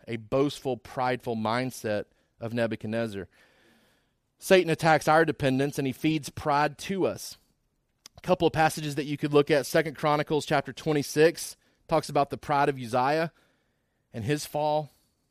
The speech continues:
I encourage you to read that chapter on your own. Um, Romans chapter twelve, verse three. "For by the grace given to me, I say to everyone among you not to think of himself more highly than he ought to think, but to think with sober judgment, each according to the measure of faith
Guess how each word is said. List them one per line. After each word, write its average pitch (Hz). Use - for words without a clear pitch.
I -
encourage 135
you 131
to 127
read 131
that 131
chapter 135
on 131
your 131
own. 135
Um, 127
Romans 165
chapter 165
twelve, 160
verse 147
three. 156
"For 180
by 175
the 160
grace 185
given 190
to 185
me, 190
I 170
say 175
to 160
everyone 170
among 160
you 180
not 151
to 139
think 165
of 151
himself 151
more 147
highly 160
than 156
he 123
ought 131
to 165
think, 170
but 127
to 117
think 147
with 120
sober 165
judgment, 117
each 165
according 143
to 135
the 123
measure 131
of 123
faith 113